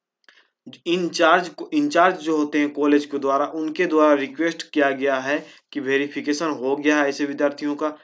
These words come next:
क्या किया जाए। तो उनके लिए जो मैंने बताया कि जो है आपका और एक मौका दिया जाएगा आपको, तो आप उस मौके को गवाइए मत। उसमें डेट दिया हुआ है, date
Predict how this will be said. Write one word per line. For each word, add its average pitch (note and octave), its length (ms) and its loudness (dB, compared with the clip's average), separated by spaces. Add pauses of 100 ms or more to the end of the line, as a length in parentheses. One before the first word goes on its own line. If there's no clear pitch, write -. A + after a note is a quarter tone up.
(140)
क्या D3+ 180 2
किया C#3 220 -2
जाए। A2 280 -6 (320)
तो D3 100 -2
उनके D#3+ 460 0
लिए E3 120 0
जो D#3+ 200 -2
मैंने D3+ 200 -2
बताया C#3 460 2
कि D3 360 0 (400)
जो B2+ 140 -6
है C#3+ 120 -2
आपका C#3 360 0
और C#3 220 0
एक D3 120 2
मौका C#3 340 -2
दिया B2 300 0
जाएगा D3 360 4
आपको, F3+ 500 -2 (240)
तो D3 60 -6
आप D3 360 -4
उस D#3 260 0
मौके C#3+ 360 -2
को D3+ 120 2
गवाइए C#3 360 2
मत। F3 240 -4
उसमें D3+ 300 -4
डेट D3 280 0
दिया D3 240 2
हुआ C3 140 0
है, C3 120 -4
date D3+ 480 0